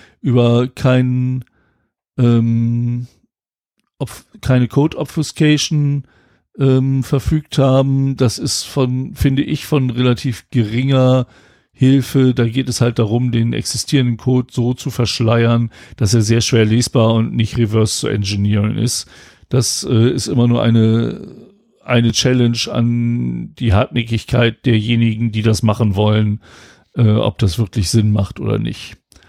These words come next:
Aber, ähm, was halt war, war, dass bei allen ausnahmslos Zertifikatspinning fehlte.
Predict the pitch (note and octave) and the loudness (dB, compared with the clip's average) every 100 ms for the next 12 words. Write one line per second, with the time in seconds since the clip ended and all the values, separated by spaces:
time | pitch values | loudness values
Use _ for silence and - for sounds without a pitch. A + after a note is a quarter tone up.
0 | _ _ _ _ - G#2+ A2 A2+ A2 A#2 | _ _ _ _ -2 2 4 2 2 0
1 | A2+ A#2+ A#2+ G#2+ A2 A2 A2 G2+ B2 - | 2 0 0 0 0 -2 -4 -2 -2 2
2 | C3 B2+ A#2+ A#2+ B2 A#2+ A#2+ A2+ A2 G2+ | 2 0 0 -2 0 0 0 0 0 -4
3 | - A2+ - C3 C3 D#3 D3 - C3+ C#3 | -4 -4 -2 -2 0 0 0 -2 -2 0
4 | B2 - A#2+ - A#2+ A2+ B2 - B2+ - | -2 -2 -4 -2 -4 -4 -10 -2 -2 -2
5 | - F3 D#3+ E3 - D#3+ E3 - G3+ | -4 -2 -2 -4 -4 -2 -2 -2 -4